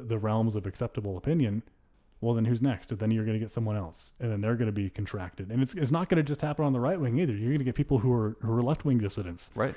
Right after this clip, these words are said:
Speaker 1: who are gonna get crunched by this too.
Speaker 2: Well, I think they did it to Tulsi. And,
Speaker 1: Yeah. They
Speaker 2: and
Speaker 1: did it to, uh, the, the Red Scare podcast. They got banned.
Speaker 2: Right.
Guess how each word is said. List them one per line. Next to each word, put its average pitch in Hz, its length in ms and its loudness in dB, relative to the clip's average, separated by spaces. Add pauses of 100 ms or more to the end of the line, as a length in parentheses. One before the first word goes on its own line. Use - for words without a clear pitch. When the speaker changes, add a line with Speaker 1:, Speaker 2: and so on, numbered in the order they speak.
Speaker 1:
who 123 100 2
are 120 40 2
gonna 113 160 2
get 101 140 -6
crunched - 440 -6
by 104 140 -2
this 95 200 -6
too. 104 320 -2 (220)
Speaker 2:
Well, 117 160 8
I 98 100 6
think 139 220 0
they 120 100 2
did 117 160 2
it 139 140 -2
to 110 100 -10
Tulsi. 127 480 -2 (160)
And, 107 280 2
Speaker 1:
Yeah. - 60 -12 (220)
They 123 100 6
Speaker 2:
and 123 100 10
Speaker 1:
did 147 80 8
it 139 100 0
to, 131 240 4
uh, 113 160 6
the, 110 100 -2
the 107 140 -4
Red 113 240 -2
Scare 110 260 -4
podcast. 127 600 -4 (100)
They 101 120 -2
got 113 220 0
banned. 113 300 0 (100)
Speaker 2:
Right. 107 240 2